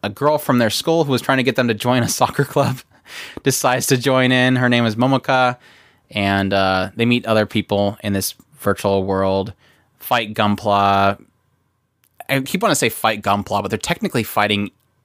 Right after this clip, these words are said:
inside the mobile suits themselves. <laughs> It's not really, like, the models, but it is their, it is their own built one, um, which is always the kind of interesting thing behind the Gundam Build series is it's not only just about, you know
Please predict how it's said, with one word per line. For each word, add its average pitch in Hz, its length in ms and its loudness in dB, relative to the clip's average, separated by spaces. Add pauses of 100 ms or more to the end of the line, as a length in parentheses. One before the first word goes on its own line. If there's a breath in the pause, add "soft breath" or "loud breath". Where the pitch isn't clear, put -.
(460)
inside 110 440 2
the 101 80 -2
mobile 98 280 0
suits - 240 0
themselves. - 760 -2
<laughs> - 60 -14
It's - 80 -14
not 123 120 0
really, 120 240 2
like, 107 260 -4
the 110 180 0 (280 loud breath)
models, 107 560 2
but 165 140 2
it 190 40 4
is 180 100 2
their, 139 140 4
it 156 200 2
is 147 140 2
their 135 260 2
own 120 240 4
built 110 260 2
one, 95 320 -8 (680 soft breath)
um, 95 420 -8
which 139 140 0
is 165 80 -2
always 196 160 2
the 143 120 0
kind 127 220 -2
of 113 60 -2
interesting 110 260 0
thing 107 220 0
behind 104 360 -2
the 101 60 -4
Gundam 101 320 -2
Build 98 240 0
series 101 540 0 (600 soft breath)
is 101 360 2
it's 98 100 -6
not 165 160 2
only 139 220 2
just 113 160 -6
about, 101 720 0
you 104 100 -4
know 92 380 -2